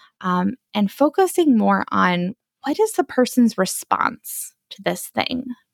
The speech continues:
right? And that means recognizing that different people can have the same experience to the same event and experience it, right, <laughs> in a vastly different way.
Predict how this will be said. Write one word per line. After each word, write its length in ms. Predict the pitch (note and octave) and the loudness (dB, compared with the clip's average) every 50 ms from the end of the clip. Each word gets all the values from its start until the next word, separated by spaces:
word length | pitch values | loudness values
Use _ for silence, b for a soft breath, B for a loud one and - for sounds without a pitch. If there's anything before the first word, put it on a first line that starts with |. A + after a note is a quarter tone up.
| _ _ - | _ _ -2
right? 320 | F#3 F3+ F#3 - - B B B B B B B B B B - | 0 0 0 0 -2 B B B B B B B B B B -12
And 120 | - A3 C#4 | -2 0 0
that 160 | D4 - - | 0 2 0
means 260 | F#4 F#4+ F4 C#4 - | 0 2 2 2 2
recognizing 640 | A3 G#3 G#3 - A#3+ A#3 A3 G#3+ G#3 G3+ G#3 G#3 G3 G3 | 0 -4 0 2 2 2 4 2 2 2 2 2 2 2
that 140 | G3 G3+ | 0 0
different 380 | G3+ G#3+ A#3 - - G4+ F4+ C#4+ | 0 -2 -2 0 0 0 0 0
people 600 | - - - _ - A#3 - - - G3+ A3 b b b b _ _ | -4 -8 -6 _ 4 4 6 6 6 4 2 b b b b _ _
can 140 | - A#3+ A#3 | 0 0 2
have 600 | G#3 G#3+ G#3+ G#3 G#3 G#3 G3+ G3 G3 F#3+ G3+ G#3 - _ | 2 2 2 4 4 4 4 4 2 -2 -4 -8 -10 _
the 200 | G3 G#3 G#3 G3+ | -4 -2 -2 -2
same 280 | - - A3 A#3 B3+ | 0 0 2 2 4
experience 920 | C#4 C4+ C4+ - - G3+ G3+ G3 F#3+ F#3 F3+ F3+ F#3 F#3 G3+ A#3 B3 - - | 2 0 -2 -6 -4 -2 -2 0 0 0 0 0 0 0 0 -2 -2 -4 -8
to 100 | - A3+ | -8 -6
the 80 | G3 G3+ | -6 -4
same 260 | - - A#3 A3+ G3+ | 0 0 2 2 2
event 540 | F#3+ F#3+ G3+ B3+ A3 - G3 G3 A3+ - b b b b b b b b _ _ _ | 2 2 2 2 2 2 -2 -4 -4 -8 b b b b b b b b _ _ _
and 480 | A3+ A3 A3 G#3+ A3+ A#3 A3 A3+ - - - _ _ _ _ _ _ | -10 -8 -6 -4 -2 -4 -4 -4 -8 -12 -20 _ _ _ _ _ _
experience 880 | A#3 A3 - - - - - D#4 G#4+ B4 A4 B3+ F3+ F3 - F#3+ - | -10 -8 -8 -10 -8 -2 -2 0 0 0 0 -2 -4 -4 -6 -4 -4
it, 300 | - - - - - - - | -4 -2 -2 -2 -4 -4 -2
right, 260 | G3+ G3+ G#3 G#3+ - | 0 0 0 0 0
<laughs> 40 | - | 0
in 320 | A#3+ A#3 G#3+ G#3+ A3+ A#3 | 0 0 0 0 0 0
a 100 | G3 G3+ - | 0 -2 -4
vastly 520 | B3+ A#3+ B3 C#4+ C#4 - - C#4+ B3+ A3+ | -4 -2 -2 -2 -4 -4 -2 -2 -2 0
different 440 | G3 A3+ A3 - - G3 F#3+ F#3+ G3 | 0 0 -2 0 -2 -2 -2 -2 0
way. 540 | G3+ C4+ D#4+ D4+ A#3+ G3 F#3 F#3 F#3+ G3 | 0 2 4 4 4 2 2 0 -2 -2